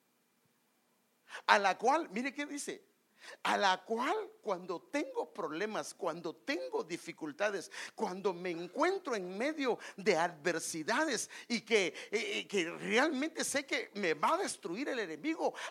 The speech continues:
a la cual yo pueda recurrir continuamente". Y tú has dado mandamiento para salvarme,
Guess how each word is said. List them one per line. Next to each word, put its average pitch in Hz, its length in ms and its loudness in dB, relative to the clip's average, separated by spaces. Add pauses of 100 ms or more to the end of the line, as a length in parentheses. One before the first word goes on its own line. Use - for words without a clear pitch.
a 190 100 4
la 175 200 4
cual 247 420 2 (120)
yo 208 220 2
pueda 269 500 4 (240)
recurrir 202 1160 0
continuamente". 392 1400 -8 (1160)
Y 233 120 4
tú 285 180 4
has 285 200 2
dado 269 260 2
mandamiento 208 800 -2
para 156 220 -4
salvarme, 190 680 0